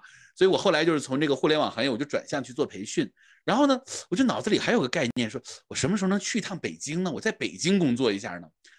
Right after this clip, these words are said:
我跟你讲啊，我都不知道我会去北京。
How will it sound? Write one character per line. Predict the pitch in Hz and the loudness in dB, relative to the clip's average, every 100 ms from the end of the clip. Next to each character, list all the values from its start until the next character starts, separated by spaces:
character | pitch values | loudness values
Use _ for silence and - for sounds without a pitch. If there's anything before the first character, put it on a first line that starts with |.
| _ | _
我 | 120 | 0
跟 | 147 | 2
你 | 147 | 2
讲 | 90 | 0
啊， | 90 87 _ - | -4 -10 _ -2
我 | 113 113 | 2 4
都 | 151 165 | 4 2
不 | 160 | 0
知 | 131 143 | 0 2
道 | 139 | 4
我 | 90 | 2
会 | 110 | 0
去 | 98 92 | -2 -6
北 | 80 | -8
京。 | 76 82 | -12 -18